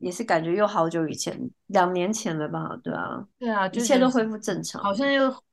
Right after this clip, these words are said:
Speaker 2: 是很之前发生的事，然后是另外一个世界那种。
Speaker 1: 就是一，好像一场梦这样。
Speaker 2: 人就是遗忘得很快。
Speaker 1: 对。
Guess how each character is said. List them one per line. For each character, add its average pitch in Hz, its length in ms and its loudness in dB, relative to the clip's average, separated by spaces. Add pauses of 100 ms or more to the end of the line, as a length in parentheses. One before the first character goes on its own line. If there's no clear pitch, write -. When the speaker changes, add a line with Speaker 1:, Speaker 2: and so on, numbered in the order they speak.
(160)
Speaker 2:
是 - 240 2
很 165 240 4
之 220 220 4
前 160 240 2
发 165 180 6
生 165 240 4
的 139 80 2
事， 139 300 -2
然 151 120 4
后 185 60 0
是 190 80 2
另 180 160 2
外 156 140 6
一 143 80 4
个 139 60 4
世 139 260 2
界 - 260 -8
那 147 80 -4
种。 143 100 -4 (140)
Speaker 1:
就 277 60 -12
是 277 160 2
一， 254 60 6
好 220 120 6
像 196 100 2
一 247 80 8
场 240 300 -2
梦 170 300 -2
这 170 80 -4
样。 - 160 -6
Speaker 2:
人 220 180 6
就 277 120 2
是 294 100 -2
遗 196 160 -2
忘 185 180 2
得 165 80 4
很 139 160 2
快。 185 220 2 (280)
Speaker 1:
对。 - 440 -6